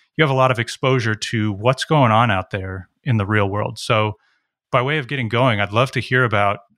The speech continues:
your opinion of the state of applications in the enterprise. How are they building them? How are they running infrastructure? And of course,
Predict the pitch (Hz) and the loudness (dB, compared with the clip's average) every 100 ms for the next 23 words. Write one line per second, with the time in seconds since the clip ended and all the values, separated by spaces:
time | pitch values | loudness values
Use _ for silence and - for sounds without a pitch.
0 | - 120 113 127 131 131 135 - - - | -16 -10 -4 0 2 2 0 -6 -6 0
1 | 135 127 131 131 110 - 113 - 120 117 | 0 0 -2 -4 -8 -10 -10 -2 0 2
2 | 110 107 - 113 120 110 117 110 110 104 | 0 0 -2 -4 -4 -4 -6 -4 -4 -4
3 | 104 104 104 107 - - 113 101 110 123 | -4 -4 -4 -6 -4 -2 0 -2 0 0
4 | 131 127 123 127 _ _ _ _ - 117 | 2 0 0 -4 _ _ _ _ 0 2
5 | 104 107 107 104 107 117 123 - 127 120 | 2 0 0 -2 -4 -4 -6 -4 -2 -4
6 | - 120 113 - _ _ _ _ 143 107 | -4 -6 -8 -10 _ _ _ _ -2 0
7 | 101 98 - - 117 101 | 0 -2 -6 -2 -2 -2